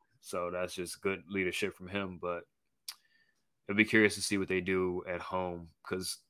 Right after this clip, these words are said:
like, like I said, you wanna play one big at a time mostly. Like, if they start Dre and Loon, I don't think it's the end of the world, but I do think, um, Dre's gotta get back in the starting <laughs> lineup at some point. So we'll just see how they,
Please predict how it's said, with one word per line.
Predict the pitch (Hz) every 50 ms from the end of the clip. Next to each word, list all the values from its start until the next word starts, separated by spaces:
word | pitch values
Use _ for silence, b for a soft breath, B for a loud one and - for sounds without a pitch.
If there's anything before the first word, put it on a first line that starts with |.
| _ _ _ _ _ _ _ _ _ _ _ -
like, | 95 92 90 - - -
like | - 104 104
I | 98
said, | - - 104 98
you | 95 95
wanna | 107 123 127 117
play | 110 - 117 117 113 107 101 98 90 - _ _ _ _ - _ - _ _ -
one | - 92 98 107 104 92
big | 101 101 104 101
at | 98 92
a | 90
time | - - - 95 95 101 101
mostly. | 95 92 92 92 101 101 - - 127 135 135
Like, | - 107 98 90
if | 90
they | 117 123
start | 117 - - 110 110 107 104
Dre | 110 113 113
and | 113 110
Loon, | 113 113 117 110
I | 101
don't | 98 98 90
think | - 98 90
it's | 92 -
the | -
end | 90 101 98
of | 95
the | 85
world, | 90 90 95 101 98 92 90
but | 92 92 87 - _ _ _ - _ _ _ _ _ -
I | 104 92
do | 92 101
think, | 95 - 101 101 95 - - - _ _ _ _ _ _ _ _ _ _ _ - -
um, | 95 95 92 92 92 90 90 87 87 87 87 87 85 - _ _ _ _ _ _ _ _ _ - -
Dre's | - 101 92 90 90 92
gotta | 92 87 90
get | 87 87 90
back | 90 85
in | 90 90
the | 87
starting | - 98 92 90 90
<laughs> |
lineup | 87 85 98 98 90 -
at | 90 -
some | - 87 87 90
point. | - 95 98 101 - -
So | - - - -
we'll | - 95 95
just | - 95 92 -
see | 95 98 85
how | 87 87
they, | 87 90 92 107 -